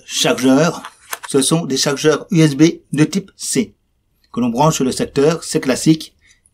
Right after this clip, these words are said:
efficace. Au niveau du casque en lui-même, voici le fameux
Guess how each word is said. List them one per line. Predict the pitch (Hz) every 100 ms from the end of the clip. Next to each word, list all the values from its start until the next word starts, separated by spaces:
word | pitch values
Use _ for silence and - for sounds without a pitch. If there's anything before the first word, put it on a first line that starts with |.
| -
efficace. | 175 160 - 95 - -
Au | 196
niveau | 208 202
du | 196
casque | 180 196 -
en | 180
lui-même, | 160 147 123 104 104 - - _ _ _ _ _ _ _ - - _ _ _ _ _ _ _ _ _ _ _ _ _
voici | 190 175 - 180 - - _ _ _ _ _ _ _ _
le | 135 135
fameux | - 135 139 -